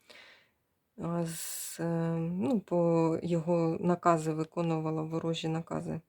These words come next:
Це щось пов'язано в с-, в Кривому Розі буде. Над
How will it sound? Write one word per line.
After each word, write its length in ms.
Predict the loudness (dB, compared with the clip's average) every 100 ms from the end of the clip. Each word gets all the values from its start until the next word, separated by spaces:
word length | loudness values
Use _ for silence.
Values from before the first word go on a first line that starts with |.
| _ -20 -20 _
Це 180 | -10 -10
щось 300 | -4 -6 -6
пов'язано 640 | -6 0 2 4 2 0
в 60 | -2
с-, 220 | -10 -12
в 140 | -12
Кривому 440 | -4 0 2 2 2
Розі 300 | 0 -2 -6
буде. 360 | -6 -6 -2
Над 220 | 0 0